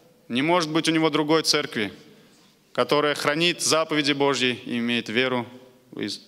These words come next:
свидетельство Иисуса Христа, что есть Дух пророчества. И спрашивается, как те люди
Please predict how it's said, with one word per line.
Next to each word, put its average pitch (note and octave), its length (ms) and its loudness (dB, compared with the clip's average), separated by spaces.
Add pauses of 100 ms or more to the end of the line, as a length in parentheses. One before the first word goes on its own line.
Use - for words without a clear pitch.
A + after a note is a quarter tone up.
(120)
свидетельство C3 600 -2
Иисуса A#2+ 320 -4
Христа, C3 480 -2
что - 180 -4
есть B2+ 420 -2
Дух B2 220 -4
пророчества. A#2 680 -2 (1700)
И - 40 -20
спрашивается, C3 640 -2
как E3 280 0 (280)
те C#3 160 0
люди C#3 420 0